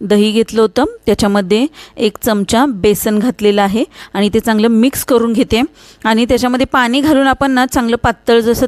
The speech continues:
ताक बनवतो ना तसं एकदम बनवून घ्यायचं आहे. ग-, गिटळ्या होऊन देऊ नका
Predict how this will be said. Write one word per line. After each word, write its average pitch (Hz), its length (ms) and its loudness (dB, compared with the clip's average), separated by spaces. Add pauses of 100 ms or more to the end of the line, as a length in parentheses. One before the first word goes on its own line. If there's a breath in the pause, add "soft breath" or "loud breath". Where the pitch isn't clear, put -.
ताक 233 140 0
बनवतो 226 460 0
ना 247 200 0 (360 loud breath)
तसं 240 200 2
एकदम 226 340 0 (220)
बनवून 214 400 2
घ्यायचं 185 360 0
आहे. 170 220 -6 (480 loud breath)
ग-, 214 240 -2
गिटळ्या 220 380 2
होऊन 285 280 2
देऊ 269 160 2
नका 233 300 0